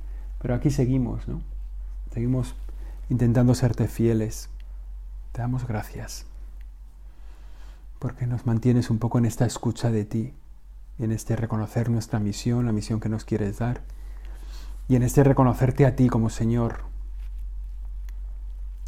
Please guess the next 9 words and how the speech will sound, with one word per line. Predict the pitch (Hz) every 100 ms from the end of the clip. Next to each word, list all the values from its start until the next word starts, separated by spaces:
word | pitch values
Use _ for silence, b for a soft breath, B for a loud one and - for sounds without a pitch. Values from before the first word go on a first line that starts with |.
| B B B B B B B - - -
Nosotros | - 117 123 120
que | 120
te | 110 110
hemos | 117 123 123
visto, | 120 - - 139 175 - -
te, | - 110
todavía | - 110 104 110 120
te | 127
reconocemos | 117 107 104 104 - 104 - - -